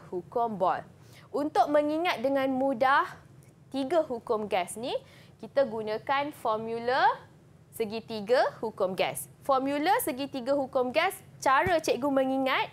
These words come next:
ah, ni cikgu kongsikan cara cikgu ingat. Charles gi bawa pasir, vroom, terbalik. Charles gi bawa pasir, vroom, terbalik. So, cara susun dia beginilah, ikut susunan.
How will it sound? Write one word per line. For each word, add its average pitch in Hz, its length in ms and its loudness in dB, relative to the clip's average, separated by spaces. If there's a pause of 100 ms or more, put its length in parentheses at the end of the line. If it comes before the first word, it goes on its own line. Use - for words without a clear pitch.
ah, 185 80 -6
ni 214 160 -8
cikgu 220 320 -6 (160)
kongsikan 277 640 0
cara 226 240 0
cikgu 202 320 -4
ingat. 202 400 -6 (640)
Charles 381 480 4
gi 277 160 -6
bawa 247 320 2
pasir, 233 400 0
vroom, 220 240 -6
terbalik. 185 560 0 (800)
Charles 233 480 2 (720)
gi 269 400 -2 (480)
bawa 175 560 0 (240)
pasir, 233 640 -6 (320)
vroom, 311 320 -4 (240)
terbalik. 196 480 -2 (260)
So, 294 140 -2
cara 285 320 0
susun 285 340 -6
dia 285 140 -6
beginilah, 226 640 -6
ikut - 240 -10
susunan. 190 480 -10